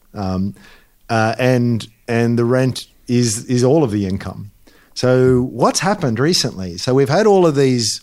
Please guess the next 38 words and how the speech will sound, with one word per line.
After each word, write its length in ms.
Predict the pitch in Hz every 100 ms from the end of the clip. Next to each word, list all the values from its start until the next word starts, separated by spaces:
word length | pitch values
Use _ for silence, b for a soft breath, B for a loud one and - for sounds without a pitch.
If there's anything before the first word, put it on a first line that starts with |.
| -
uh, 520 | 110 104 101 101 98 - - _ _
projects, 400 | - 127 135 127
buildings, 500 | - 123 127 123 117
et 80 | 123
cetera, 480 | - 113 - 104 101 - B B B
or 160 | 208
not 140 | 285 339
even 260 | 339 214
new 180 | 165 202
ones, 360 | 196 101 95 -
just 180 | 196 233
ones 220 | 220 175
that 80 | 165
have 100 | 139
been 160 | 143
rolled 500 | 131 143 147 143 139
over 520 | 135 165 165 110 80 104
as 180 | 123
the 100 | 131
debt 280 | 110 135 -
gets 240 | 135 113 -
refinanced, 960 | 123 113 - 220 220 123 95 95 - B B B B
that 120 | 156
was 120 | 147 139
happening 400 | 208 208 175 147
under 240 | 143 135
historically 500 | 139 - 143 139 131
very, 220 | 120 123
very 220 | 120 117
low 160 | 113 110
rates. 340 | 120 135 90
So 160 | - 131
their 140 | 139
costs 640 | 135 - - 180 - - -
were 100 | 117
really, 280 | 156 160 131
really 200 | 127 113
low. 320 | 139 104